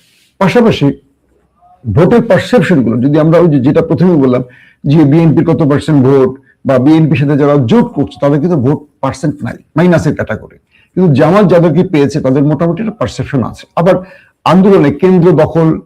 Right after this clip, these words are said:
মারামারি বা একটা প্রেশার ক্রিয়েট তৈরি করা, এই ক্ষেত্রে বিএনপি তার জোটের যে মুখগুলো আছে তাদের ভূমিকা থাকবে না। বিএনপি এককভাবে ভূমিকা রাখতে হবে। জামাতের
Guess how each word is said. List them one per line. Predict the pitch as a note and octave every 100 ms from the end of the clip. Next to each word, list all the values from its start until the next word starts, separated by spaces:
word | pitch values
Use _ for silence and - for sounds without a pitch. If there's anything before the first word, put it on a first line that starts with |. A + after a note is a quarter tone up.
| _ -
মারামারি | C3 C3+ D3 D3 C#3+ C#3+ C4 C#4
বা | B2+ B2+ B2 -
একটা | C3+ C#3+ B2
প্রেশার | - E3+ - G3+ G#3
ক্রিয়েট | - F#3 F#3+ F#3 F#3
তৈরি | D#3+ E3
করা, | D#3+ D3+ - - _ _ _ -
এই | F3
ক্ষেত্রে | E3+ G#3 - D3+ C#3+
বিএনপি | D#3+ F3 D3
তার | D#3 D3+
জোটের | A2+ F3 F#3+ F3+ -
যে | B2 D3
মুখগুলো | C3 D#3 F#3 D#3 A3 G3
আছে | C#3+ C3+
তাদের | C#3+ D3
ভূমিকা | A#2+ D3+ F#3+ E3+
থাকবে | B2 A#2+ A#2+
না। | A#2 -
বিএনপি | C#3 G3 F3 F#3+ -
এককভাবে | F3+ F3 F3 D3 D3
ভূমিকা | C3+ C#3 F3 C#3
রাখতে | G#2+ - A2+
হবে। | G#2+ A#2
জামাতের | D3 D3 E3+ G#3